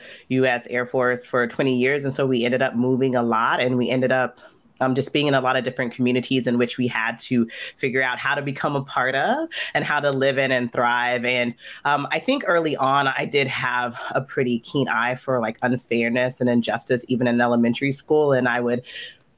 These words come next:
you know, speak up about it in, you know, ways that young people do, but <laughs> that also get you in trouble. Um, so I would, I do that for, um, probably, like, through middle and high school. And then when I got to college, I found a,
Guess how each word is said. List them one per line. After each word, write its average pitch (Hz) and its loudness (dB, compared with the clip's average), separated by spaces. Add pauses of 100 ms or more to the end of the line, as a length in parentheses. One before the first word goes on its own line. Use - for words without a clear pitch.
you 165 2
know, 143 4
speak - 0
up 165 2
about 135 2
it 143 0
in, 135 0 (240)
you 269 6
know, 190 6
ways 139 0
that 135 2 (200)
young 165 2
people 175 2
do, 165 2
but 160 0
<laughs> - -
that - 2
also 175 2
get 175 -2
you 170 4
in 151 0
trouble. 160 0 (240)
Um, 185 4
so 196 0
I 196 4
would, 233 4
I 190 2
do 190 0
that 165 2
for, 151 4 (380)
um, 147 2 (120)
probably, 226 2
like, 381 2 (260)
through 190 4
middle 151 4
and 139 2
high 135 -4
school. 139 0
And 135 2
then 147 2
when 160 2
I 208 2
got 185 0
to 135 0
college, 127 0
I 135 0
found 127 -2
a, 120 0